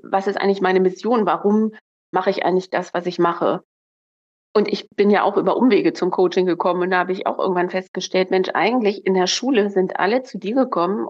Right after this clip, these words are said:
und haben sich bei dir, ähm, also haben, haben in dich und, und deine Meinung,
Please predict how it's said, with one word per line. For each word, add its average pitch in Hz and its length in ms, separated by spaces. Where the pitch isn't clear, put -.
und 190 200
haben 202 140
sich 208 240
bei 185 160
dir, 226 420
ähm, 202 540
also 185 340
haben, 196 200
haben 190 220
in 190 200
dich - 240
und, 185 320
und 185 140
deine 185 200
Meinung, 202 500